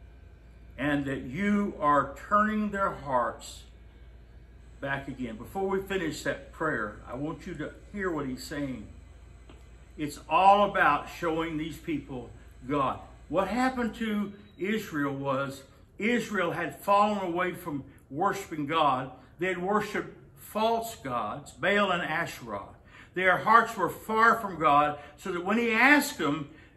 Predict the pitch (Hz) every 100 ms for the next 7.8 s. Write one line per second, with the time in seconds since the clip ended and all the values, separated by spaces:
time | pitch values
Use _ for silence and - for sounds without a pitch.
0 | - - _ 254 277 254 226 214 - 277
1 | 285 226 202 202 202 254 302 262 247 285
2 | 294 - - 139 - - - - - _
3 | _ - - - - 180 - 170 226 233
4 | 190 175 151 - 202 175 123 135 - -
5 | - - - - - _ - - - _
6 | _ - 147 175 170 - 156 147 143 -
7 | 175 139 - 117 135 127 107